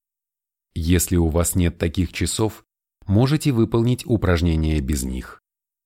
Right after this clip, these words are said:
Поставьте или положите часы так, чтобы вы могли их видеть. Возьмите карандаш, сядьте поудобнее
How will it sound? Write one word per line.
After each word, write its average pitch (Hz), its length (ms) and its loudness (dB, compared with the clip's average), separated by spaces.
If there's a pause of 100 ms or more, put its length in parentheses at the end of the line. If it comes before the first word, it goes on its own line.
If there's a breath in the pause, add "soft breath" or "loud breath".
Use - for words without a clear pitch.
(500)
Поставьте 127 580 0
или 113 300 0
положите 101 580 0
часы - 340 -2
так, 98 360 -6 (220)
чтобы 107 380 0
вы 120 140 0
могли 95 340 2
их 95 340 -4
видеть. 101 440 -6 (540)
Возьмите 87 560 0
карандаш, 78 640 -4 (280)
сядьте - 440 -2
поудобнее 98 880 -2